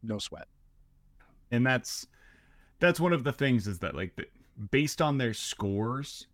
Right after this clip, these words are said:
Speaker 2: you, you might be like, "Oh, man, beat Memphis by seven, beat K-State by three, beat Middle Tennessee by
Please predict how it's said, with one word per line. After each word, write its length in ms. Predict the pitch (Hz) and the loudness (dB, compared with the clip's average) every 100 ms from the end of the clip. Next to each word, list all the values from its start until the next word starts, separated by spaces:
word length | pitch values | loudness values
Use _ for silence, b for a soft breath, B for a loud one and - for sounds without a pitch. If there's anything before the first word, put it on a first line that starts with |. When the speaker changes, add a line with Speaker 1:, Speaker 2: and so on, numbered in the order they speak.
| _ _ - | _ _ -6
Speaker 2:
you, 260 | 113 123 117 | 2 2 2
you 140 | 123 | 2
might 220 | 127 127 | 4 4
be 100 | 104 | 4
like, 220 | 117 110 196 | 4 4 0
"Oh, 120 | 175 | 0
man, 380 | 107 190 139 80 - _ _ _ _ - _ | 2 0 -2 -6 -18 _ _ _ _ -20 _
beat 120 | - | -8
Memphis 340 | 104 123 - 143 | -2 0 0 0
by 140 | 120 | -2
seven, 540 | 95 - 127 123 127 113 | -2 0 2 2 0 0
beat 180 | 123 | -2
K-State 460 | - 123 117 123 - | -2 -4 -2 -2 0
by 140 | 95 | -2
three, 520 | 87 - 120 131 131 131 | -2 -4 -2 0 0 0
beat 240 | 123 120 | 0 2
Middle 220 | 123 123 | 2 0
Tennessee 500 | - 104 87 - 123 | -2 -4 -4 -4 -4
by 220 | 120 87 | -2 -2